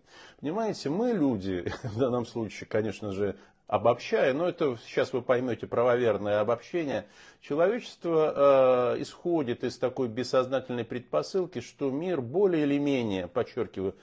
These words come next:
более или менее справедлив и более или менее, ну, если не упорядочен, то, э, разумен. И все наши действия на этой, э, предпосылке основаны, или точнее не действия, вот это очень важно. Действия могут быть основаны на других предпосылках, наши ожидания от мира.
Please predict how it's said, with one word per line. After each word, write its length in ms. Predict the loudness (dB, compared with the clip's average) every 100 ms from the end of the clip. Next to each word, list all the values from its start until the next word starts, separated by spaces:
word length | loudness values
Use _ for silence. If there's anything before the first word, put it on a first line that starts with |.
| _
более 440 | 0 6 6 6 4
или 160 | 4
менее 440 | 0 0 0 0 -2
справедлив 680 | -2 -2 -2 -2 -4 -6 -8 _ -20 _
и 80 | -6
более 420 | -4 0 2 2
или 240 | 2 2 0
менее, 380 | 0 0 0 0
ну, 120 | -2
если 300 | -4 -4 -2
не 120 | 0
упорядочен, 800 | 0 2 4 4 0 -2 -6 -4
то, 420 | 0 2 2 -2 -20 -20 -8
э, 300 | -2 2 6
разумен. 500 | 6 6 4 -4 -8 -18 _ _ _ _ -20 -20 -20 _ -8
И 320 | -4 -2 -2 -4 -8 -12 -10 -10
все 280 | -6 0 2
наши 280 | 2 0 -2
действия 460 | 0 -2 0 0
на 120 | 2
этой, 300 | 0 0 -2
э, 280 | 0 2 2
предпосылке 800 | 0 -4 0 0 0 -4 -2 0
основаны, 600 | 0 -2 -2 0 0 2
или 160 | 2 0
точнее 420 | -4 -2 -4 -4
не 320 | -2 0 0
действия, 640 | 0 2 2 0 -2 0
вот 220 | 0 0 0
это 160 | 0
очень 280 | 0 -2 0
важно. 480 | 2 0 -2 -8 -10
Действия 420 | -6 -4 -2 0
могут 220 | 0 0 -2
быть 180 | -2
основаны 420 | -2 -2 -4 -2 -2
на 140 | -2
других 380 | -4 -4 -6 -6
предпосылках, 720 | -8 -4 -4 -4 -8 -8 -4
наши 260 | -4 0 0
ожидания 560 | 0 0 0 0 -2
от 140 | -4 -6
мира. 340 | -6 -8